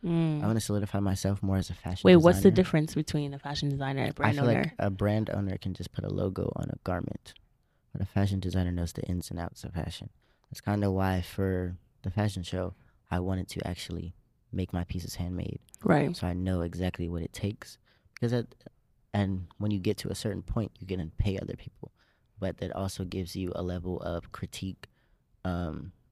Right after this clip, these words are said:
Speaker 2: and specificity in what you're making.
Speaker 1: So, Sean, um, what are some artists that influence you as a person, I guess?
Speaker 2: Artists as
Speaker 1: Mm-hmm.
Speaker 2: in, like,
Speaker 1: Like, who are your favorites?
Speaker 2: like music?
Speaker 1: Yeah. Doesn't matter.
Speaker 2: Um, musical artists,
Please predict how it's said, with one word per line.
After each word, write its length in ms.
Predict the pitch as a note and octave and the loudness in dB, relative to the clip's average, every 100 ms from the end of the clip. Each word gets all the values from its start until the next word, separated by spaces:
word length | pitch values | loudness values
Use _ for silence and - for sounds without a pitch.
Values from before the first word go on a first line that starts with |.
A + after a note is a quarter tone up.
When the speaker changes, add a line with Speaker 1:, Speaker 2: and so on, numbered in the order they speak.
| _ | _
Speaker 2:
and 160 | F#2+ F2 | -4 -2
specificity 720 | - G2 F#2 G2+ - F#2 F#2+ | -2 -2 -2 -2 -4 -6 -6
in 160 | F2 | -4
what 200 | F2+ F2 | -4 -4
you're 80 | F2+ | -6
making. 420 | F2 - - - F#2 - - - - - - | -8 -8 -10 -10 -12 -16 -20 -20 -18 -18 -18
Speaker 1:
So, 260 | - G#3+ G#3 | 6 10 10
Sean, 460 | - G3 F#3 F3+ F3 | 8 4 2 0 2
um, 280 | F3+ F3 F3 | 4 4 6
what 120 | G3 | 6
are 80 | A3+ | 4
some 180 | A3+ G3+ | 2 4
artists 340 | F#3 F3 E3 | 6 6 4
that 140 | - - | 2 0
influence 840 | E3 - F3 E3+ E3 - - - | -4 -2 2 2 0 -4 -8 0
you 320 | F3 E3 D#3 | 4 6 6
as 140 | D#3+ | 4
a 40 | D#3 | 2
person, 440 | - F3 - D3+ | 2 2 4 4
I 80 | D3 | 4
guess? 320 | D3 C#3+ - - - - - _ _ _ _ - | 4 2 0 -8 -20 -20 -20 _ _ _ _ -4
Speaker 2:
Artists 400 | F#2+ G#2 G#2+ - | -2 0 -4 -6
as 160 | - F#2+ | -2 2
Speaker 1:
Mm-hmm. 140 | E3+ | 6
Speaker 2:
in, 140 | F3 F#3 | 6 6
like, 80 | F3+ | 8
Speaker 1:
Like, 120 | E3+ | 8
who 100 | A3 | 10
are 60 | |
your 100 | G#3+ | 10
favorites? 560 | F#3+ C#4 D#3+ E3+ - - - _ | 10 8 6 4 -4 -16 -18 _
Speaker 2:
like 160 | - F2+ | -12 -6
music? 440 | F#2 F#2+ A#2 - - - | -6 -6 -8 -10 -18 4
Speaker 1:
Yeah. 260 | D4 B3+ F3 E3+ _ _ - | 8 8 6 -2 _ _ 4
Doesn't 200 | A#3+ F3 | 8 10
matter. 280 | D#3 E3 G#3+ - _ _ _ - - _ | 8 6 2 -6 _ _ _ -20 -20 _
Speaker 2:
Um, 520 | G2 G#2+ A#2 A2+ A2 G#2+ - _ _ _ _ _ _ | 0 2 4 2 0 -4 -14 _ _ _ _ _ _
musical 340 | - G#2+ A#2+ A2+ | -6 -4 -2 0
artists, 480 | A2 A2+ A2+ - | 0 0 -2 -4